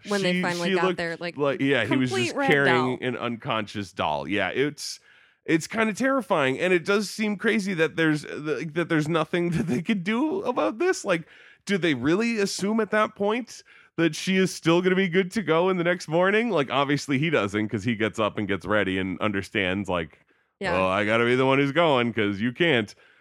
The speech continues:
Speaker 2: But, like, at that point, don't you, like, make a call?
Speaker 1: Right.
Speaker 2: Don't you, like, call back and be like, you know, to headquarters and shit and be like, "So she's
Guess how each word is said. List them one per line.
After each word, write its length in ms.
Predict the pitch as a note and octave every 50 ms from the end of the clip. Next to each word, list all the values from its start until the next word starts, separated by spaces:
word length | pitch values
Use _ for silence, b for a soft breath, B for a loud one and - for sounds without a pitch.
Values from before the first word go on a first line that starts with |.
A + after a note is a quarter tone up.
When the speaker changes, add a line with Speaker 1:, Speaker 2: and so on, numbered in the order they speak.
| b b b _
Speaker 2:
But, 120 | E3 F3+
like, 140 | G3+ G3+ G3
at 120 | G#3 F#3+
that 220 | A3 A#3+ B3 A#3 F3+
point, 320 | G3 A3+ A#3+ G#3+ D#3 A#2+
don't 180 | - F3 F#3+ -
you, 120 | A#3 A#3+
like, 140 | B3 A3+ F#3
make 240 | D3 C3+ D3+ D#3+ -
a 80 | F#3
call? 640 | - - - - G2+ F#2 G2 G#2+ A2 - C4+ C4 - _ _ _ _ _ _ _ _ -
Speaker 1:
Right. 260 | G#3+ G#3+ G3+ F#3+ G#3
Speaker 2:
Don't 140 | F#3 F#3+ G3+
you, 100 | G#3 G#3+
like, 160 | A3 G#3 F3+
call 320 | - - G3+ F3+ F3 F#3
back 340 | E3 F3 E3 E3+ F#3 A#3 -
and 80 | F#3+ D#3+
be 140 | D3 D3+ D3
like, 220 | C#3+ C#3 C#3+ C#3
you 100 | C#3+ D#3+
know, 180 | D3 C#3+ D3 C#3+
to 180 | - - A#2+ G2
headquarters 560 | D3 C#3+ D#3 D3+ F#3 F#3+ F#3 F3+ F#3 F#3 F#3
and 140 | G3 G3+ -
shit 200 | - - G3 -
and 120 | - F3+
be 60 | D3+
like, 160 | C3+ A#2+ A#2
"So 720 | - - - B2+ A2+ A2 A2 G#2+ G#2+ G#2 G#2 G2+ G2 G2+ G#2
she's 460 | - - - F3 F#3+ A3 B3+ A#3+